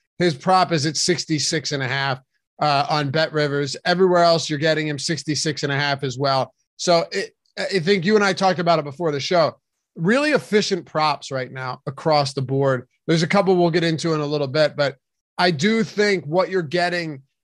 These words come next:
in terms of salary with Travis Kelce, uh, in terms of props with Travis Kelce, in terms of all of this, he's probably fairly priced. It just, it doesn't make him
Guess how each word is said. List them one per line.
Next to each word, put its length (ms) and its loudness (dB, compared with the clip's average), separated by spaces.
in 160 -2
terms 340 2
of 100 -2
salary 640 2
with 200 -4
Travis 400 0
Kelce, 520 -4
uh, 240 -2
in 160 -2
terms 300 0
of 160 -4
props 460 2
with 120 0
Travis 340 2
Kelce, 380 0
in 120 -4
terms 280 -2
of 200 -6
all 240 6
of 100 -2
this, 320 -4
he's 360 -2
probably 680 0
fairly 680 0
priced. 920 -2
It 220 0
just, 360 2
it 120 -2
doesn't 380 4
make 240 2
him 260 -2